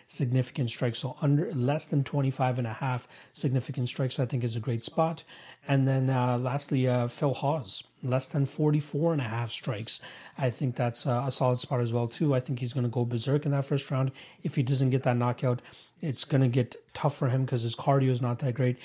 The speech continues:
And then we'll see Imavov really take away, uh, or pull away with this fight in the second and third rounds, and we won't see that many significant strikes land for Mister Phil Hawes. So yeah, that's, uh, pretty much a wrap on the show, and it feels weird because it's a little bit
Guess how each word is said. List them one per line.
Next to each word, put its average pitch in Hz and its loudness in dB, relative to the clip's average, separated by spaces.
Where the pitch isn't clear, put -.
And 135 2
then 127 6
we'll 120 2
see 135 0
Imavov 117 2
really 131 4
take 127 0
away, 120 2
uh, 117 0
or 123 2
pull 151 2
away 139 8
with 120 -2
this 135 -10
fight - -2
in 120 0
the 120 0
second 131 -2
and 123 0
third 123 0
rounds, 123 -2
and 127 -2
we 123 2
won't 123 2
see - -2
that 120 -2
many 127 0
significant 123 -2
strikes 135 -2
land 127 2
for - 0
Mister 117 0
Phil 113 -4
Hawes. 107 -6
So - -6
yeah, 180 2
that's, - -2
uh, 233 2
pretty 233 0
much 247 0
a 226 8
wrap 220 4
on 220 2
the 220 4
show, 226 2
and 139 4
it 143 0
feels 214 2
weird 196 4
because 139 4
it's 135 -4
a 143 0
little 147 4
bit 147 4